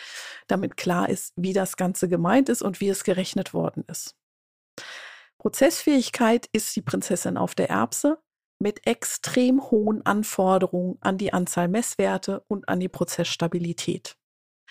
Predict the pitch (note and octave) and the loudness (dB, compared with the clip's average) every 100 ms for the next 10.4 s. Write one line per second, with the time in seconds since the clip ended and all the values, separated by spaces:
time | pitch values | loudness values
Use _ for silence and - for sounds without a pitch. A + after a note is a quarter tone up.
0 | - - - _ _ - F3+ F#3+ G#3+ B3 | -20 -20 -20 _ _ -10 -4 0 0 0
1 | - G3 - - - G#3+ G#3 - G3+ - | -2 -2 -4 -14 -6 -4 -2 -2 -2 -2
2 | F#3 F3+ - F#3 - - G3 - - _ | -2 -4 -2 -4 -2 -2 -2 -6 -14 _
3 | - G3+ G3 - - F#3 - G#3 G3 - | -4 -2 -2 -4 -2 0 2 2 0 -6
4 | - _ _ _ _ _ _ _ _ _ | -12 _ _ _ _ _ _ _ _ _
5 | _ _ F#3 F3 - E3+ F3+ A3+ A#3+ - | _ _ 0 2 0 2 4 4 2 2
6 | G#3 - F#3+ G#3+ G3+ G#3 G3+ A3 A#3+ - | -2 -2 0 0 0 2 4 4 4 2
7 | - - - - - G3 C4+ - - F#3 | -2 -8 -16 -18 -4 2 2 2 0 4
8 | F3+ F#3 - - G#3+ G3 F#3 F3+ G3+ - | 4 4 2 2 2 2 2 2 0 0
9 | G3+ F#3+ - F#3+ F#3 F3 - F3 B3+ B3+ | -2 -2 0 -2 -2 -4 -4 0 6 6
10 | A3 G3 F3+ F#3 | 6 4 2 0